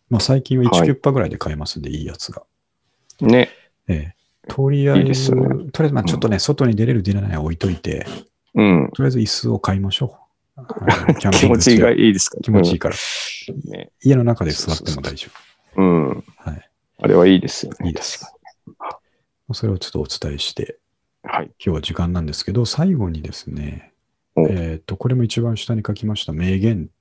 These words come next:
Speaker 1: をですね、最近読んでた本でちょっと見かけて、
Speaker 2: はい。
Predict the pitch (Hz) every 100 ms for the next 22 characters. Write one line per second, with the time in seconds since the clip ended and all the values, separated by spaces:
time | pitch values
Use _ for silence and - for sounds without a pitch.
0 | _ _ _ _ _ _ _ - - -
1 | - 127 - 98 - 95 95 85 76 -
2 | 85 76 - - - 80 80 80 82 -
3 | - _ _ _ _ _ - - - 82